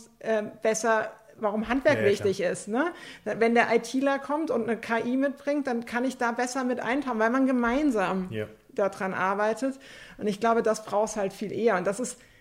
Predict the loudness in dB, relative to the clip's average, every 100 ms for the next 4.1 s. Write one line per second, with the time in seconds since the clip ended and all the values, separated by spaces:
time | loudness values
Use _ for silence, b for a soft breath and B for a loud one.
0 | b 0 2 2 2 4 6 4 6 2
1 | 2 0 0 -4 -2 -2 -2 2 4 4
2 | 2 0 4 4 4 2 4 6 4 2
3 | 4 4 4 2 4 4 2 -2 0 2
4 | 2